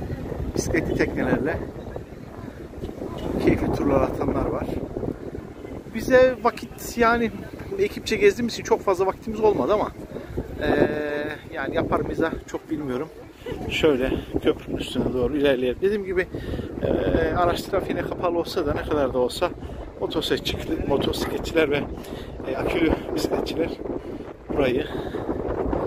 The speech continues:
kullanıyorlar dostlar. Evet, ne güzel. Karabataklar,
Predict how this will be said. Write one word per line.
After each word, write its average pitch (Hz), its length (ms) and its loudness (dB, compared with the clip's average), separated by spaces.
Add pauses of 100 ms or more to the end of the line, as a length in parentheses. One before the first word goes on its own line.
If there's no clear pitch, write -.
(520)
kullanıyorlar - 640 0
dostlar. - 240 -4 (1200)
Evet, - 120 -2 (300)
ne 175 60 -6
güzel. - 240 -6 (600)
Karabataklar, 143 680 0